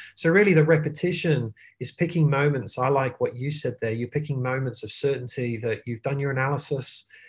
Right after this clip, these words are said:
you know your opponents. And to be honest, you know better than I do in football. A lot of good players already know the opposition. They know players that played against them before. They, they go into games and they know where some of the opportunities are gonna exist.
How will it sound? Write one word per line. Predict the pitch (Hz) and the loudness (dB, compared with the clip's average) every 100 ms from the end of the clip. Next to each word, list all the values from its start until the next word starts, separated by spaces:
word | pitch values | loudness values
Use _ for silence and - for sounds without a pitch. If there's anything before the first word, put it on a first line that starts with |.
| _ | _
you | 120 | -6
know | 120 | -2
your | 139 143 143 | 0 2 2
opponents. | - 127 131 131 - | 0 -2 0 -2 -4
And | 143 151 151 | 0 0 -2
to | - | 0
be | 151 | 6
honest, | 160 170 151 - - | 6 6 2 -2 -2
you | 147 | 0
know | 143 131 | 0 0
better | 131 123 | 0 -2
than | 120 | -2
I | 117 120 | -2 -2
do | 120 117 | 0 0
in | 110 107 | -2 -4
football. | - - 131 113 110 | -8 -8 -6 -2 0
A | 120 | 0
lot | 143 | 2
of | 156 | 4
good | 151 151 | 2 -2
players | - 120 110 117 | -6 -2 -2 -2
already | 117 113 | -4 -6
know | 110 113 120 120 110 113 _ - - - | -6 -4 -2 0 -2 -4 _ -20 -16 -2
the | 123 | 0
opposition. | 113 110 127 - 120 113 | 0 -4 -4 -2 -4 -4
They | 113 | -4
know | 117 131 151 147 | -2 0 0 0
players | 127 127 120 | -2 -2 -2
that | - - | -6 -8
played | 135 147 | -4 0
against | 156 147 147 | 4 2 2
them | 151 | 0
before. | 139 - 120 117 117 113 _ - - - _ | -2 -2 0 2 2 -2 _ -20 -20 -20 _
They, | 127 127 131 | 0 2 0
they | 123 135 | 0 -2
go | 127 147 | 2 4
into | 160 151 | 6 4
games | 151 127 120 113 113 120 - _ - - 127 | 0 -2 -2 -4 -8 -10 -12 _ -20 -14 -4
and | 123 120 | -2 -2
they | 139 | 0
know | 143 160 | 4 4
where | 185 175 165 | 4 4 4
some | 156 160 | 2 2
of | 143 | 2
the | 135 | 0
opportunities | 123 - - 131 123 117 113 | -4 -8 -6 -4 -4 -4 -6
are | |
gonna | 117 120 | -6 -4
exist. | 107 104 110 101 - | -4 -4 -6 -6 -10